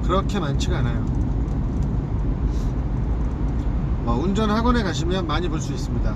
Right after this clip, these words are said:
소형차. 근데 이 엑센트도 뭐 가족이 타고 다니기에 뭐 그렇게 큰 불편은 없어요. 사 인 가족이 타도 아이들이 작으면 뭐 충분히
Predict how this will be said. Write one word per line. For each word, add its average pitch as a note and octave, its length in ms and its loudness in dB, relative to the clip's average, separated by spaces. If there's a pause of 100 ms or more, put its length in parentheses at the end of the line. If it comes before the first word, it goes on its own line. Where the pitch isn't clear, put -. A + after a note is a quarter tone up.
소형차. F#3+ 760 2 (3750)
근데 G3 140 4
이 G#3+ 120 4
엑센트도 A3 800 4 (420)
뭐 - 220 0
가족이 A#3 460 2
타고 B3 240 4
다니기에 G3+ 380 2
뭐 E3+ 160 2 (120)
그렇게 - 460 0
큰 A#3+ 320 2
불편은 G#3 340 0
없어요. C#3 320 0
사 G#3 180 2
인 A#3 140 2
가족이 F#3 320 0
타도 F#3 500 0 (440)
아이들이 F#3 400 2
작으면 A3 580 2 (580)
뭐 - 140 2
충분히 A#3 560 0